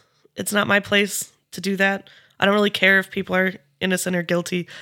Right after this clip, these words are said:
I'll ask people a lot, like, you know, when I meet someone when I'm out or whatever, and I start talking to them and they hear what I do, and they'll act, th-, they'll say something like, "Oh, I have a prior," and I'm, I'll be like, "Ooh, what do you have?" Like, <laughs> and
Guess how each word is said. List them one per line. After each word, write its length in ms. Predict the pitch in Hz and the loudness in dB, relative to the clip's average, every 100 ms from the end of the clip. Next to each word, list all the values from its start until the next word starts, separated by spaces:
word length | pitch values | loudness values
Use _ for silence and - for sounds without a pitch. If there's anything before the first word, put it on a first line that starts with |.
| - | 0
I'll 140 | 220 220 | 6 6
ask 220 | 202 - | 6 2
people 280 | 240 208 196 | -2 0 2
a 40 | |
lot, 340 | 175 170 180 - | 4 4 2 2
like, 380 | 170 165 - _ _ - - - | 0 0 -8 _ _ -20 -10 2
you 100 | 214 | 4
know, 100 | 190 | 6
when 80 | 185 | 6
I 80 | |
meet 220 | 180 180 - | 4 0 -2
someone 440 | 175 175 165 165 - - | -2 0 -2 -4 -10 -12
when 140 | - 175 | -4 0
I'm 140 | 160 | 2
out 260 | - 160 165 | 2 2 2
or 100 | 165 | 0
whatever, 440 | 165 160 160 160 | 0 0 0 0
and 260 | 160 151 147 - - - - | 0 -2 -10 -16 -20 -12 -4
I 60 | |
start 240 | 170 175 165 | 0 0 0
talking 240 | 160 156 | -2 -4
to 60 | 160 | -2
them 180 | 156 | -2
and 80 | 151 | 0
they 80 | 151 | -2
hear 160 | 160 160 | 0 0
what 120 | 151 | 0
I 80 | 151 | 0
do, 320 | 151 156 147 - - _ - _ - | 0 -2 -2 -8 -20 _ -20 _ -4
and 180 | 175 170 | 2 4
they'll 280 | 170 160 151 - _ - | 4 2 -4 -18 _ 2
act, 420 | 180 175 - 190 | 4 2 -6 -10
th-, 140 | - - | -10 -4
they'll 160 | 190 175 | -2 0
say 160 | 196 | 0
something 240 | 170 175 156 | 0 -2 -2
like, 200 | 156 - | -4 -4
"Oh, 160 | 160 156 | -4 -2
I 140 | 147 | -2
have 260 | 156 160 147 | -2 -4 -4
a 240 | 147 143 - _ _ | -4 -4 -8 _ _
prior," 440 | - 156 147 151 151 | -6 -2 0 2 2
and 100 | 156 | 0
I'm, 220 | 156 165 - | 0 -2 0
I'll 160 | 165 175 | 4 4
be 80 | 170 | 4
like, 260 | 165 151 | -2 0
"Ooh, 220 | 233 370 269 | 6 8 8
what 140 | 175 | 6
do 80 | 202 | 6
you 80 | 202 | 4
have?" 440 | 185 254 - - | 4 2 -2 -4
Like, 280 | - 170 - - 135 104 - - - | 0 0 -2 -14 -16 -16 -18 -4 0
<laughs> 680 | - - - - 311 - | 4 4 6 6 4 4
and 220 | 311 - | 0 0